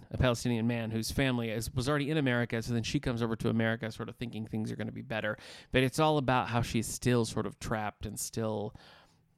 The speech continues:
it's just a, I don't know. It was, it was a rough, it was a rough book to read. I'm glad that I read it. Uh, it, it, you know, it sort of makes you think about some things that you don't, um, often have to think about. So it was kind of, it was nice to,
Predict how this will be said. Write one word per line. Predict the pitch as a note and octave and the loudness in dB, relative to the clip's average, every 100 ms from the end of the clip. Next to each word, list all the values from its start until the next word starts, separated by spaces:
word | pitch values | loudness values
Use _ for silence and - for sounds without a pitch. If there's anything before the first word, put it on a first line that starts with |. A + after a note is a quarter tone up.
| _ - - - | _ -20 -12 -4
it's | D#3 C3 - | 0 0 2
just | C3 - | 0 0
a, | A2+ G2+ - | 0 -2 4
I | |
don't | B2 D3 | 6 8
know. | A#2 | 6
It | A#2+ | 2
was, | A2+ | 0
it | D3+ | 0
was | C3+ | 4
a | C3+ | 6
rough, | B2+ A2+ - | 6 4 0
it | - | 2
was | C#3+ | 6
a | E3+ | 8
rough | F#3+ F#3 - | 8 6 4
book | C#3+ | 0
to | - | 2
read. | A2 F#2+ E2 | -2 -2 0
I'm | A#2+ | 0
glad | C3+ C#3+ C3 | 4 4 2
that | A#2+ | 2
I | |
read | A2+ A2+ A2+ | 2 2 0
it. | G#2+ - - - - | -4 -8 -20 -20 -6
Uh, | A2+ G#2+ F#2+ | -2 -2 -2
it, | A#2 A2+ - _ _ _ | -4 -6 -10 _ _ _
it, | B2+ A2 - - - - | -6 -6 -6 -8 -8 -4
you | C#3+ | 2
know, | D#3 E3 | 4 2
it | D#3 | 0
sort | - F#3+ | 6 6
of | C#3+ | 8
makes | C3+ - | 4 2
you | |
think | B2 B2+ | 0 2
about | A#2 G#2+ | 0 -2
some | - A2+ | -2 -2
things | A#2 A2 | 0 -2
that | A2+ - | -4 -6
you | |
don't, | A2+ A#2+ A#2 A2 - - - - - - - | -6 0 2 2 -2 -12 -16 -20 -20 -20 -10
um, | G#2+ G2 F2+ G2+ - - | -8 -8 -8 -10 -12 0
often | B2+ A2 A#2 | 0 2 -2
have | A2 A#2+ - | -2 -4 -2
to | A2+ | -2
think | B2 A2+ | 0 -2
about. | A2 F#2 - | -2 -6 -2
So | B2+ | 0
it | |
was | A#2+ | 2
kind | D3 C#3 | 2 2
of, | A#2+ A2 - - - - | 2 -2 -12 -18 -20 -6
it | - C3 | -2 0
was | C3 A#2 | 0 0
nice | B2 B2+ B2 | 0 0 -4
to, | - A2+ G#2+ | -4 -2 -2